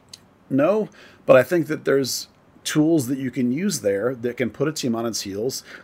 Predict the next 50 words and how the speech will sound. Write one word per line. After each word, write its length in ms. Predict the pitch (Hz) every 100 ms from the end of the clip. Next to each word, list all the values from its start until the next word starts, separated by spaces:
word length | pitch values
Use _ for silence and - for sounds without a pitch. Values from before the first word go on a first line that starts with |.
| -
that 100 | 117
can 160 | 110
give 180 | 107 123
you 80 | 131
an 80 | 120
attack 340 | - 120 110
in 60 | 107
a 60 |
way 140 | 113 107
they 100 | 107
didn't 220 | 107 107
expect. 500 | - - 160 139 -
And 100 | 120
I 40 |
think 240 | - 143 -
collectively, 720 | 127 143 165 135 107 110 107
this 220 | 117 -
club 260 | - 127 123
is 160 | 107
better 560 | 101 120 135 135 117 107 - - - 123
because 640 | 120 - - 190 175 147
it 80 | 117
has 320 | 127 127 120
all 300 | - 127 151
those 220 | 123 110
guys 360 | 123 110 110 117
and 80 |
has 200 | 113 110
all 200 | - 120
those 160 | 120 107
different 300 | 117 104 117
options. 640 | 127 143 147 - 92 110 - - -
I, 100 | -
I 160 | 135 147
think 240 | - 139
this 240 | 127 131 -
team 240 | 143 135
under 140 | 127 120
this 180 | 127
coach 280 | - 156 143
is 140 | 113 101
well 340 | 104 131 147
past 320 | 143 143 -
the 140 | 131 127
idea 500 | 117 135 131 98 - - - -
that 120 | -
there's 200 | 127 110
just 400 | - 143 123 -
eleven 400 | 131 123 123 120
starters. 720 | - 120 123 123 90 - -